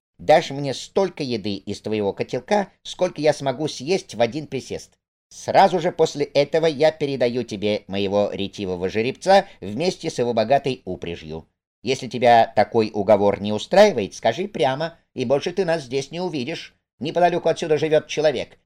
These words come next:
который на колени готов передо мной встать, лишь бы я ему продала лошадь». Цыган испуганно вздрогнул и пробурчал, что несколько таких сделок, и он разорён, однако вытащил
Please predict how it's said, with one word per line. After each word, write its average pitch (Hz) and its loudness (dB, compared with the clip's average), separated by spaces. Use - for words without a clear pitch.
который 165 4
на 175 -2
колени 180 0
готов 113 -2
передо 113 0
мной 117 -4
встать, - -2
лишь 117 -6
бы 107 -6
я 110 -2
ему 107 -6
продала 113 -2
лошадь». - -14
Цыган 156 0
испуганно 123 -2
вздрогнул 113 -2
и 165 -4
пробурчал, 120 2
что 127 4
несколько 117 0
таких 107 -4
сделок, 104 0
и 98 -6
он 135 0
разорён, 151 -2
однако 160 0
вытащил 92 -6